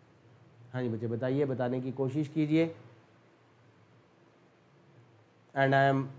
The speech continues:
waiting for your answer। जैसे ही आप answer देते हैं, हम उसको discuss करेंगे। blow by blow क्या होता है? चलिए जी, गुड। आइए देखते हैं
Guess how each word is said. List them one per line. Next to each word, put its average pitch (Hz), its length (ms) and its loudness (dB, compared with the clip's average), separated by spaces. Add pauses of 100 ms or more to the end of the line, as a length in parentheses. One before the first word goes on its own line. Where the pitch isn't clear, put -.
(200)
waiting 147 380 0 (580)
for 135 420 2 (160)
your 127 240 2 (160)
answer। 135 360 2 (100)
जैसे 120 300 -2
ही 139 160 -2
आप 135 180 -2
answer 131 300 -2
देते 135 280 -4
हैं, 156 200 0 (340)
हम 139 120 2
उसको 147 200 2
discuss 135 440 -2
करेंगे। 139 300 -2 (100)
blow 170 280 6
by 165 160 6 (120)
blow 139 200 2 (140)
क्या 135 140 0
होता 90 220 -8
है? - 60 -20 (800)
चलिए 135 220 4
जी, 113 100 -4
गुड। 135 200 -4
आइए 151 240 2
देखते 180 300 0
हैं 202 200 4